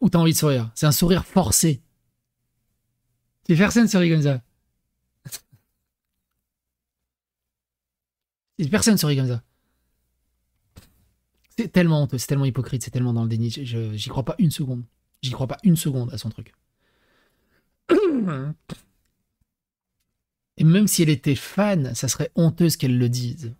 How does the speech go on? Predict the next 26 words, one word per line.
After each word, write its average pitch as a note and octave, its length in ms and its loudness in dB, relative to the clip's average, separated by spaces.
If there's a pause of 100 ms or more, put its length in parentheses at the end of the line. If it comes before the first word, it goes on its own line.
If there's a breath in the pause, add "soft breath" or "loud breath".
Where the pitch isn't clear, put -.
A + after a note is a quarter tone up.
Moi, D#3 100 0
j'aurais C#3 240 -2
honte D#3+ 300 0
d'être A#2 200 -4
fan A2+ 300 -6 (960)
et C#3+ 80 -4
de B2+ 140 0
l'affirmer A#2+ 420 -2
comme A2+ 120 -10
ça. A#2 140 -12 (800)
Mais C3+ 80 -2
bref. A2+ 180 -6 (1500)
Toujours D4+ 220 4
plus D#4 120 2
loin, D4 280 -2 (800 loud breath)
la A3+ 100 4
sculpture D4 540 2 (420)
olympique D#4+ 640 2 (240)
officielle B3 680 0 (220)
de D#3+ 100 4
Paris F#3+ 480 -4 (200)
sera C#4 340 2
réalisée C4 640 0 (360)
par D#3+ 260 -2
Alison G#3 480 2
Sahar E3+ 720 0